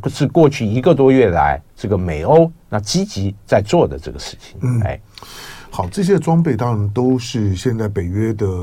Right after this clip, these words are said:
Speaker 2: 主战装的装备，
Speaker 1: 对。
Speaker 2: 是主力的装备，现役的装备啊，就是装备的，装备的质量，质大概是 OK 的，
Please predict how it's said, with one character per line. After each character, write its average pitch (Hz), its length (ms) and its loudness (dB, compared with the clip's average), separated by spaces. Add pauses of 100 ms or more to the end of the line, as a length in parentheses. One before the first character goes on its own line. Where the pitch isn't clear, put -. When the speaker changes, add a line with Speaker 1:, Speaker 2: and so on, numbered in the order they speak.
(140)
Speaker 2:
主 85 260 -8
战 104 220 -2
装 95 260 -4
的 98 140 -2
装 92 180 -4
备， 92 180 0
Speaker 1:
对。 87 60 -2
Speaker 2:
是 117 140 -4
主 95 220 -6
力 110 120 0
的 107 140 -2
装 117 240 -4
备， 120 160 0
现 110 260 0
役 101 140 -2
的 95 180 -6
装 92 300 -6
备 95 180 0
啊， - 220 -14
就 127 100 -2
是 120 160 -2
装 139 240 0
备 139 220 2
的， 95 220 -6
装 151 200 -4
备 156 140 0
的 110 120 -4
质 101 340 -8
量， 117 360 -4 (140)
质 104 260 -4
大 151 160 4
概 131 80 2
是 127 120 0
OK 117 340 -4
的， 101 180 -6